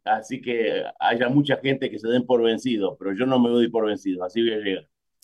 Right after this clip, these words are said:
Me fui a Nueva York, a Lake Placid, eh, donde, donde estaba la única pista en Norteamérica en ese tiempo, y ahí empecé.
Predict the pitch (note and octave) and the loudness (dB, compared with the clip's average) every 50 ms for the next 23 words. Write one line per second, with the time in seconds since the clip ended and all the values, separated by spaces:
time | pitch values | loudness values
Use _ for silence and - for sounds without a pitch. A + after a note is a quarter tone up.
0 | _ - F#2+ A2 G#2+ - C3+ D3 D3 C#3+ D3 C#3+ C#3 B2+ B2 B2 C3+ D3 E3 F#3 | _ -8 -8 -8 -2 2 4 6 6 6 6 6 6 6 4 4 4 4 4 4
1 | G#3 - - _ _ _ _ _ G#2+ G#2+ G#2 G#2 G2+ G2+ A2+ B2+ C#3+ C3+ - - | 2 0 -8 _ _ _ _ _ -2 0 2 2 0 0 -2 -4 -6 -6 -6 -2
2 | C#3 D3 D#3+ E3 - F#3 G3 G3 - G3 - - _ _ _ _ _ - - F#2+ | 2 2 2 2 0 -6 -10 -10 -10 -12 -18 -20 _ _ _ _ _ -12 -10 -6
3 | G2+ G2+ G2+ G2 G2 G2 F#2+ F#2+ G2+ G2+ G2+ G2+ G2+ G2 F#2+ F#2+ F#2+ F#2+ - F#2+ | -4 -2 0 0 0 0 -2 -2 -2 -2 -2 0 0 0 -2 -2 -4 -6 -6 -4
4 | F#2+ G2 G2 - - A2 A2+ A#2+ A#2 A#2 A#2 A#2+ C3 B2+ A#2+ - A2 G#2+ - C#3+ | -2 -2 -4 -4 0 2 4 4 4 4 4 2 0 0 0 0 -2 0 0 -2
5 | C#3 - - A2+ A2 G#2+ G#2 G#2 A2 G#2+ - A2 G#2+ A#2+ C3 C3+ C#3 C#3 C3 A#2+ | -2 0 0 0 0 0 -2 -2 -2 0 2 2 2 2 2 0 0 0 0 -2
6 | A#2+ A#2 A#2+ A#2 A2+ - D3 E3 F#3+ - - F#3 - D3 A#2 G#2+ G#2 A2+ B2+ C#3 | -2 -2 -4 -8 -6 -4 -6 -6 -6 -6 -6 -4 -2 2 2 4 4 4 2 2
7 | - B2+ B2 - D3+ E3+ C#4+ - | 0 -2 -2 -2 -4 -4 -6 -8